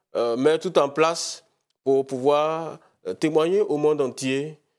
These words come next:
qu'il y a de cela à peu près deux mille ans. Voilà, un sauveur est venu, un libérateur est venu, un roi, le roi des rois est venu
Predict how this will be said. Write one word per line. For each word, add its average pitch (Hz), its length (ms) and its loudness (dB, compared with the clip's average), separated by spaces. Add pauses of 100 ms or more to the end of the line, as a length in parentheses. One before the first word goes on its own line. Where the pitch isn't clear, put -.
(260)
qu'il 123 600 -4 (220)
y 113 100 -2
a 139 60 4
de 151 80 0
cela 147 400 0
à 110 160 -8
peu 139 120 -2
près 143 180 0
deux 160 120 -2
mille 196 240 -2
ans. 165 300 -2 (540)
Voilà, 113 300 -6
un 143 160 -2
sauveur 135 500 -2
est 110 80 -4
venu, 123 520 -6
un 131 80 -4
libérateur 120 560 -2
est - 20 -8
venu, 110 540 -6
un 123 80 -4
roi, 120 460 -4 (120)
le 104 160 -14
roi 117 260 -6
des 113 100 -8
rois 110 340 -4 (160)
est 101 60 -8
venu 104 360 -10